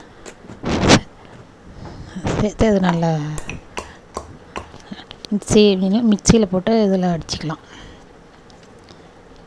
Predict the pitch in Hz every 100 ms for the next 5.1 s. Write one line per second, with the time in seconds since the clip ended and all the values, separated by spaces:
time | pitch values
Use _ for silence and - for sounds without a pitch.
0 | - - - - - - - - - -
1 | - - - - - - - - - -
2 | - - - - - - - 208 202 247
3 | 233 190 196 - 196 - - - - -
4 | - - 190 180 175 196 185 170 160 -